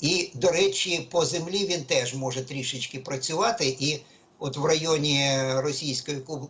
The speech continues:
Курської області він може відстежувати цілодобово також,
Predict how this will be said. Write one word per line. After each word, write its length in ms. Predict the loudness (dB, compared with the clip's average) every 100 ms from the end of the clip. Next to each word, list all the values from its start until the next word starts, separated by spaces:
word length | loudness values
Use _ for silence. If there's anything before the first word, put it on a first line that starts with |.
| -8
Курської 380 | -6 -6 -2 -2
області 500 | 0 -2 -4 -4 -4
він 180 | -2 0
може 300 | 2 2 2
відстежувати 760 | 0 -2 0 0 0 -4 -4
цілодобово 800 | -6 -4 -2 -4 -4 -4 -2 0
також, 520 | 0 -2 -4 -2 -4